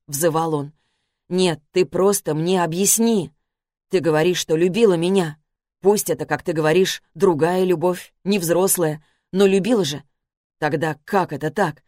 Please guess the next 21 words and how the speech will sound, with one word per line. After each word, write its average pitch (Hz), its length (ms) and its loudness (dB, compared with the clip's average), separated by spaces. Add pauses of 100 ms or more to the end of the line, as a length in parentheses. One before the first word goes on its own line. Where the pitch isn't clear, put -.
(240)
Любить 180 420 -2
одного 170 520 0 (260)
и 147 80 -10
одновременно 175 680 0
влюбиться 156 440 -2
в 143 60 -6
другого?» 190 560 0 (420)
Лагутину, 180 640 -2
максималисту, 160 920 -2
человеку 160 480 -4
до 151 140 -2
глупости 156 560 -4
прямому, 165 580 -2 (400)
предельно 180 460 4
честному, 175 640 -2 (260)
доходящему 160 640 -4
в 127 40 -6
своем 156 320 -2
максимализме 160 680 -2
до 143 140 -2
крайностей, 165 640 -4